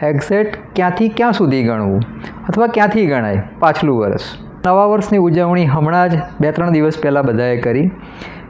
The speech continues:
એ પ્રમાણે જોવા જઈએ તો પહેલી જાન્યુઆરીથી એકત્રીસ ડિસેમ્બર બે હજાર પચીસ એ પાછલું વર્ષ. હવે એ સિવાય જો જોઈએ તો આપણી આજુબાજુ વસતા બીજા અન્ય ધર્મના ઘણા એવા લોકો છે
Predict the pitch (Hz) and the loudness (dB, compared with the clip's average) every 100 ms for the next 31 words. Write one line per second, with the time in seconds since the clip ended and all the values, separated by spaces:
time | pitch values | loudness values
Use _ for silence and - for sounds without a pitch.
0 | - - - 202 220 214 208 208 190 175 | -20 -20 0 2 4 2 4 4 4 6
1 | 156 127 117 127 185 190 - - - - | 6 4 2 2 2 -2 -8 -20 -20 -8
2 | - 170 185 185 220 196 175 160 165 151 | -4 0 4 4 4 4 4 4 4 4
3 | 139 143 180 160 143 165 180 175 151 127 | 2 2 2 0 0 0 0 0 -2 0
4 | 143 139 156 175 165 170 156 160 156 147 | 0 2 4 4 6 4 4 2 2 -2
5 | 139 123 104 - - 170 170 160 - 147 | -2 0 -2 -6 -4 0 4 4 4 0
6 | 113 107 92 - - - - - - - | 0 0 -4 -6 -14 -20 -20 -20 -18 -16
7 | - 202 240 269 277 220 202 180 170 147 | -2 2 4 2 2 2 4 4 4 2
8 | 127 131 185 208 - - - - 180 185 | 2 2 2 0 -4 -14 -14 -6 4 4
9 | 147 208 220 175 214 220 220 233 190 160 | 6 4 4 4 4 4 4 4 2 2
10 | 175 180 226 196 151 160 175 165 196 180 | 0 2 2 2 2 2 4 4 4 4
11 | 175 190 196 202 185 226 233 226 202 180 | 4 4 4 2 2 2 2 4 2 2
12 | 185 170 131 165 | 2 2 2 2